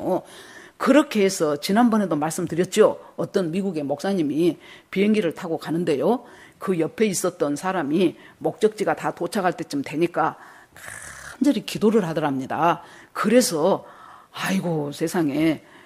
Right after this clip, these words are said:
반가운 거예요. 기도한 것 보니까 크리스찬이구나." 싶어갖고, "아이고, 크리스찬이십니까?" 그랬더니 "아니라고.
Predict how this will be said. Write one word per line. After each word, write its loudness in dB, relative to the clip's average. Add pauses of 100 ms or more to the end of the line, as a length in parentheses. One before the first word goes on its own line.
(180)
반가운 4
거예요. -4
기도한 0
것 -2
보니까 0
크리스찬이구나." -4
싶어갖고, -2 (380)
"아이고, -10 (140)
크리스찬이십니까?" -4
그랬더니 -8 (260)
"아니라고. -4